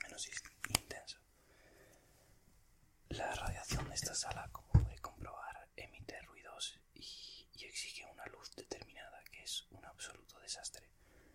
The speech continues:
Lamento las molestias ocasionadas.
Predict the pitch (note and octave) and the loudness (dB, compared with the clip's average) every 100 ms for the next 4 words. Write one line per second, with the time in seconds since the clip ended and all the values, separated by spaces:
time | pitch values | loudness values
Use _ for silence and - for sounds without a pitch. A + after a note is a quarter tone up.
0 | - - - - - - - - - - | -20 -20 -14 -10 -8 -8 -10 -12 -12 -10
1 | - - - - - - - - - - | -10 -10 -8 -8 -8 -10 -14 -16 -12 -6
2 | - - - - - - - - - - | -6 -6 -10 -6 -8 -6 -8 -8 -4 -6